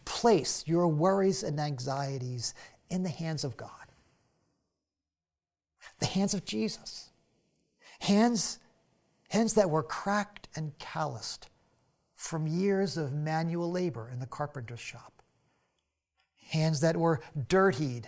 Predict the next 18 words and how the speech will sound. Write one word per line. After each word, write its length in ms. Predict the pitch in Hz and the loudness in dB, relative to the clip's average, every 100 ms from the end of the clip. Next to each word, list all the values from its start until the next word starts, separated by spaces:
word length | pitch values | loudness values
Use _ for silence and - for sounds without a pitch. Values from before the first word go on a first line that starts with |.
| - - | -10 -4
by 140 | 143 | -2
the 100 | 139 | -2
dust 380 | 117 175 - 165 | 0 -2 -2 -4
of 80 | 147 | -4
the 80 | |
road 480 | 151 170 160 123 113 | -2 0 0 -2 -8
and, 120 | 110 110 - | -12 -14 -8
and 140 | 156 | -8
contact 640 | - 175 175 - 131 117 135 | -2 0 0 0 -2 -2 -8
with 180 | 120 - | -10 -8
sick 480 | - - 160 - | -6 -4 -6 -8
and 140 | 127 120 | -12 -12
troubled 520 | - 147 117 120 - | -6 -4 -4 -10 -14
people. 340 | - 151 - 120 - - | -12 -12 -12 -14 -12 0
Hands 420 | 220 226 196 151 | 4 6 6 4
that 140 | 160 | 2
were 180 | 156 151 - - | 2 0 -2 -6
bloodied 760 | 135 - 208 220 214 147 110 | -6 6 10 12 10 4 0